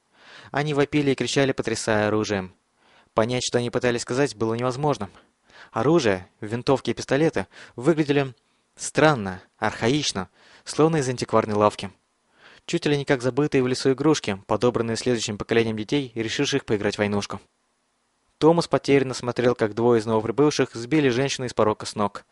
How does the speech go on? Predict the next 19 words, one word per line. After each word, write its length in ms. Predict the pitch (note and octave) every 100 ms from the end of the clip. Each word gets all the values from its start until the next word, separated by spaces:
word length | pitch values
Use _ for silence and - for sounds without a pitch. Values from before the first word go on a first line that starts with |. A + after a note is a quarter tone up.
| _ _ - - -
Затем 320 | A#2+ C#3 E3+ D3+
один 220 | C3+ C#3
из 100 | A#2+
них 160 | B2
вытащил 340 | B2 B2 A#2+ A2+
свой 140 | A#2+
пистолет, 500 | - - C3 C#3+ - -
прицелился. 640 | A#2 - D#3+ C#3+ - A#2+ - _ _ _ _ _ _ -
«Не 120 | A2
может 260 | G#2+ A2+
быть», 340 | B2 C#3 - - _ - -
сказал 320 | - G#2+ A2
себе 220 | - G#2
Томас. 400 | A#2+ G#2 G2 - _ _ -
«Не». 360 | A#2 A#2+ G#2+ - _ _ _ _ _
Прогремели 500 | - D#3 C#3 C#3+ C#3
выстрелы, 480 | C#3 D#3 - C3+ C3
сверкнули 460 | A#2+ - B2 B2+ A#2+
вспышки, 480 | - D3+ - B2+